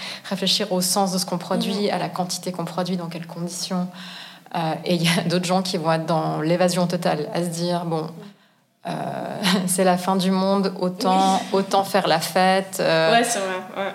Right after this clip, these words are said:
Speaker 1: et, euh, ne plus penser à rien.
Speaker 2: Mhm.
Speaker 1: Je pense qu'il y a deux types de, d'attitudes qui peuvent, je pense qu'ils peuvent aussi se ressentir dans le type de vêtements qu'on voit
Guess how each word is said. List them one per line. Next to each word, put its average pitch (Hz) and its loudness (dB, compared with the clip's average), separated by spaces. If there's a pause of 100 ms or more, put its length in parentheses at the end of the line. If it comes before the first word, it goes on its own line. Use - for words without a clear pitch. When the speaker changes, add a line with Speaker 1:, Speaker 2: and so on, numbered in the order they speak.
(100)
Speaker 1:
et, 180 6
euh, 156 2 (360)
ne 185 2
plus 185 0
penser 202 2
à 165 6
rien. 196 4
Speaker 2:
Mhm. - -14 (320)
Speaker 1:
Je - -4
pense 190 -2
qu'il - -6
y 175 2
a 160 0
deux 160 -4
types 180 -6
de, 160 -2
d'attitudes 170 -2
qui - -8
peuvent, 170 -6 (140)
je - -10
pense 185 -2
qu'ils 185 -6
peuvent 170 0
aussi 165 0
se - -2
ressentir 180 0
dans 160 -2
le 160 -6
type - -8
de 170 -4
vêtements 170 -4
qu'on 180 -6
voit 175 -2